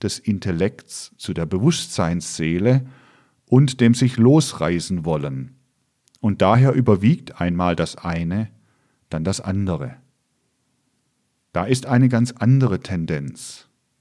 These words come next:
Die Mittelländer sind alle nicht zur Politik veranlagt. Wenn sie politisch sein wollen, sind sie sehr dazu veranlagt, aus der Realität herauszufallen,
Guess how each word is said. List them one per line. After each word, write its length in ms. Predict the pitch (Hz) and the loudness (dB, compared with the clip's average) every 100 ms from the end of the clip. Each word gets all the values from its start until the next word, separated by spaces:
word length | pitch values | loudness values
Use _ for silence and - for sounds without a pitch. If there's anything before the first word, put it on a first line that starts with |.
| _ _ _ _ _ _ _ _ _ | _ _ _ _ _ _ _ _ _
Die 100 | 92 | -2
Mittelländer 1000 | 87 151 175 147 110 85 80 90 113 143 131 - _ | 2 2 2 0 0 0 -2 0 0 0 -4 -16 _
sind 360 | - 107 95 - | -4 -2 -4 -4
alle 480 | 92 110 143 156 160 | -2 0 2 0 0
nicht 420 | 110 135 - - | 2 2 0 -10
zur 340 | - - 110 | -8 -4 -4
Politik 520 | - 98 92 - 101 - | -4 -4 -4 -6 -12 -6
veranlagt. 960 | 92 95 107 85 65 62 - - _ _ _ _ - - | -4 0 0 -2 -6 -12 -20 -20 _ _ _ _ -18 2
Wenn 160 | 120 131 | 4 4
sie 180 | 160 | 2
politisch 720 | 202 143 127 214 - 120 - | 2 4 6 6 4 0 -2
sein 340 | - 80 80 78 | -6 -4 -4 -2
wollen, 480 | 80 87 123 160 160 - _ | 0 0 0 0 -2 -12 _
sind 280 | - 113 123 | -4 0 2
sie 180 | 123 101 | 0 -4
sehr 400 | - 127 147 165 | 0 2 2 2
dazu 320 | 143 131 131 | 0 0 -2
veranlagt, 840 | 127 117 90 98 101 98 113 - _ | -2 -2 -4 -2 0 0 -4 -10 _
aus 240 | 101 95 | -2 -2
der 240 | - 82 87 | -2 -4 0
Realität 720 | 104 117 123 120 107 104 - | 2 2 2 0 -2 -4 -2
herauszufallen, 1040 | 104 101 135 - - - 76 73 90 104 | 2 2 2 -2 -10 -8 -6 -4 -2 -4